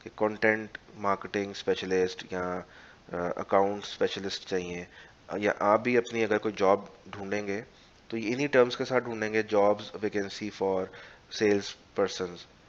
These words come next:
या sales executives। तो designation is the topmost thing, जो कि सबसे ऊपर ऊपर होनी चाहिए, ये कहीं और नहीं होनी चाहिए।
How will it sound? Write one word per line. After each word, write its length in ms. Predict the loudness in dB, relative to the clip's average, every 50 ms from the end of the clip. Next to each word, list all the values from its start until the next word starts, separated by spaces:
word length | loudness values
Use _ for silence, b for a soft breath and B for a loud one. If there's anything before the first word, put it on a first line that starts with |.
| B B B -10
या 60 | -10 -8
sales 380 | -4 0 2 4 4 4 2
executives। 560 | 0 -2 -2 -2 -2 -4 -6 -6 -6 -8 -12 -20 B B B B B B B B B _ -2
तो 120 | 0 0
designation 680 | 2 4 6 6 6 4 2 -4 -4 -4 -4 -4 -4 -4
is 220 | -4 -4 -4 0 2 0
the 80 | 0 0 0 0
topmost 500 | 0 0 0 0 -2 -4 -4 -4 -4 -6
thing, 180 | -8 -8 -6 -6
जो 140 | -6 -6 -6
कि 240 | -4 -4 -6 -6 -6 -10 -20 -20 _ -20 _ _ _ _ _ _ -14
सबसे 320 | -8 -6 -6 -4 -2 -2
ऊपर 220 | -2 -2 -2 -2 -4
ऊपर 220 | -2 0 0 0
होनी 180 | 0 -2 -4 -6
चाहिए, 300 | -8 -8 -8 -8 -10 -10 -10
ये 120 | -10 -6
कहीं 220 | -4 -4 -4 -2
और 220 | -2 -2 -2 -2 -4
नहीं 100 | -6 -8
होनी 160 | -8 -10 -10
चाहिए। 320 | -12 -12 -12 -12 -12 -16